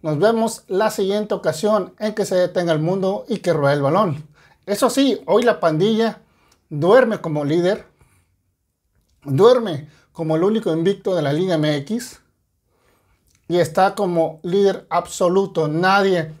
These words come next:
está cerca o ya no comparte ese liderato con nadie. Bien por la pandilla, once jornadas invicto. Hay que seguir festejando y disfrutando este paso de la pandilla.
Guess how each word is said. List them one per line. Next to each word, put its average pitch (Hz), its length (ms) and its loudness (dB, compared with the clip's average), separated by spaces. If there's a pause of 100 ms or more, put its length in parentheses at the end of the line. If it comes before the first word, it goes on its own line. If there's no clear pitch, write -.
(180)
está 175 260 -4
cerca 180 520 0
o 185 120 4
ya 190 140 0
no 196 160 -4
comparte 185 720 -2
ese 175 200 -2
liderato 170 680 0 (420)
con 165 240 0
nadie. 143 320 -2
Bien 185 460 0
por 175 160 -4
la 151 140 -2
pandilla, 196 580 -2 (240)
once 220 360 0
jornadas 170 680 -2
invicto. 214 560 0 (1400)
Hay 180 140 0
que 247 100 0
seguir 233 240 2
festejando 247 560 2
y - 20 0
disfrutando 185 580 -2
este 190 200 -4
paso 185 260 -2
de 190 60 2
la 175 120 0
pandilla. 165 540 0